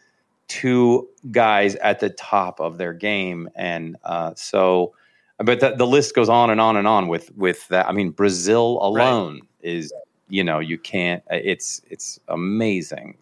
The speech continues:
Speaker 1: So, uh, I, so I don't, so no, I didn't have a bias
Speaker 2: Mm.
Speaker 1: against American comedy, and I saw all sorts of American comedy, and so, uh, yeah, so I just, I don't want to, uh,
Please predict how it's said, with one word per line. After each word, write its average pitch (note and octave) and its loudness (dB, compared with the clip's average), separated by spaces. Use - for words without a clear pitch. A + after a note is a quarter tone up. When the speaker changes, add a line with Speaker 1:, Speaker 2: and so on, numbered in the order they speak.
Speaker 1:
So, F#2 2
uh, G#2 4
I, A#2+ 2
so C#3+ 2
I C3 4
don't, E3 2
so C#3+ 0
no, C3+ 2
I A#2+ 2
didn't C#3+ 0
have A#2+ -2
a A2+ 0
bias F2 0
Speaker 2:
Mm. - -10
Speaker 1:
against F2 -10
American E2 -8
comedy, E2 -6
and F2+ -4
I D#2 -4
saw D#2 -2
all D#2+ 0
sorts F#2+ -6
of C#2+ -14
American C#2+ -10
comedy, C#2+ -10
and C#2+ -12
so, D2+ -4
uh, C#2+ 0
yeah, G#2 2
so F2+ 2
I F2+ 4
just, F2+ -2
I G2 0
don't F#2+ 2
want F#2 2
to, D#2+ -6
uh, D2+ 0